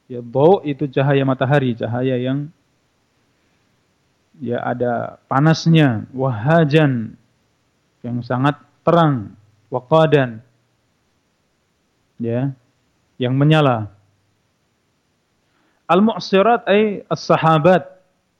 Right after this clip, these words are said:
allati hana laha an tumtir, yaitu mendung, awan yang sudah saatnya untuk turun hujan. Kal jariyah al-mu'sir,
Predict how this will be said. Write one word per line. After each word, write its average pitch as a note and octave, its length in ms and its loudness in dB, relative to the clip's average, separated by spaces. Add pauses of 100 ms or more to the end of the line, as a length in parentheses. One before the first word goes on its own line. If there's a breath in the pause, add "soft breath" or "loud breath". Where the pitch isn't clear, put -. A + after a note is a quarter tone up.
(180)
allati C#3+ 400 -2
hana D#3+ 400 2
laha D3+ 500 0
an C3+ 220 -10
tumtir, D3+ 640 0 (1900)
yaitu D#3 720 -2 (240)
mendung, D3+ 560 2
awan F#3 640 2 (380)
yang C#3+ 680 0 (600)
sudah D3+ 340 2
saatnya D#3+ 480 -2
untuk C#3+ 520 -4 (600)
turun E3 240 4
hujan. C#3 720 2 (640)
Kal C#3+ 240 -2
jariyah F#3+ 640 4
al-mu'sir, D3 880 -2